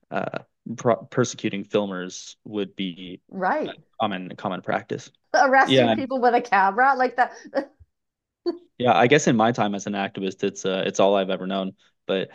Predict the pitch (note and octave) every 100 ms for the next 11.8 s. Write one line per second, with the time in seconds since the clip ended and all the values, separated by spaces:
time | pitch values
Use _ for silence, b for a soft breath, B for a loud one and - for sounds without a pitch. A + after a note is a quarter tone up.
0 | b A#2 - D3 A#2+ A2+ A#2+ A2 G#2+ F#2+
1 | F#2+ F#2+ F#2 - F2+ E2+ - _ - G2
2 | - - G#2 F#2+ F#2 F#2 E2 E2+ - F2
3 | F2+ - B2+ G3+ - E2 E2+ - - F#2
4 | E2+ F#2+ - - G#3 A#3 A3+ G3+ D3+ C#3+
5 | - E3+ E3+ F3+ - E3 D3+ - D3 F3
6 | F#3 G3+ G#3 A3 G3 F#3 F3+ _ - F#3
7 | G3+ G3 G3 G3 G3 F#3 F#3 F#3+ - D#3
8 | F3 G3+ B3+ - _ _ _ _ B B
9 | C3+ D3+ E3 C3+ A#2+ C#3 C#3+ B2+ A2+ A#2
10 | C3 C#3 B2+ C3+ A2 G#2+ G#2+ G#2 G2 -
11 | G2+ F#2 G#2+ F#2 F2+ E2 E2